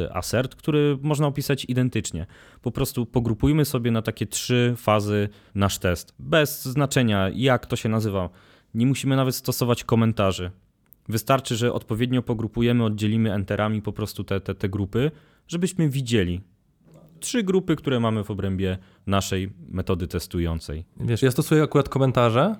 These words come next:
Speaker 2: dlatego żeby przyzwyczaić się do czegoś, że to są pierwsze trzy rzeczy, które wpisuję w każdym teście i one mnie utrzymują, ale to jest bardziej technika dla mnie,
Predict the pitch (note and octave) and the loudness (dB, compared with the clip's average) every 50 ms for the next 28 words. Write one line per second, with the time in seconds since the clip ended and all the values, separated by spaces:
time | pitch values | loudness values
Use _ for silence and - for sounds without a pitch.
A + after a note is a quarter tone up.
0 | - - - A#2+ A#2 - C#3 C#3 B2+ C#3+ C3 C3+ C#3 C#3 C#3+ - - - - C3+ | -6 -2 -2 0 2 4 4 4 4 4 4 4 4 2 2 0 -2 -2 0 0
1 | C3+ - C#3+ C#3 C3+ - - C3+ C3 B2 - A#2 A2 G#2+ G2+ A2+ - C3+ A#2+ A#2 | 2 4 4 2 2 2 2 2 2 2 0 2 2 2 2 2 0 0 0 4
2 | - D3+ E3+ E3 - F3 - - C#3+ C3+ C#3+ - D#3 C#3 C3+ C3+ A#2+ - B2+ - | 4 2 4 4 2 2 4 4 4 4 4 4 2 2 0 0 0 -2 0 0
3 | C3 A#2+ - - A#2+ - C3 A2 - A2 G2+ - - F#3+ F#3+ G3+ - - - - | 0 2 2 2 2 4 4 4 4 2 0 2 2 2 2 2 -2 -8 -18 -20
4 | _ _ _ _ _ _ _ - - - B2 C3 C#3+ D#3 D3+ D#3 D#3 C#3 - - | _ _ _ _ _ _ _ -20 -6 0 4 4 6 6 8 6 6 4 4 4
5 | D3+ C#3+ C3+ B2+ A#2 A2 A2+ - C3 A#2 A#2 - - - - - - B2+ C3+ C3+ | 4 6 6 6 6 4 4 4 2 0 0 -4 -12 -16 -16 -2 2 2 4 4
6 | C#3 C3 - C3+ A#2 D3+ C#3+ - C3 B2 A#2+ A#2+ C3 B2 A2 G#2+ G#2 G#2+ C3 F#3+ | 4 4 2 2 2 2 4 4 2 4 4 4 4 6 6 4 4 4 4 2
7 | G3+ | 0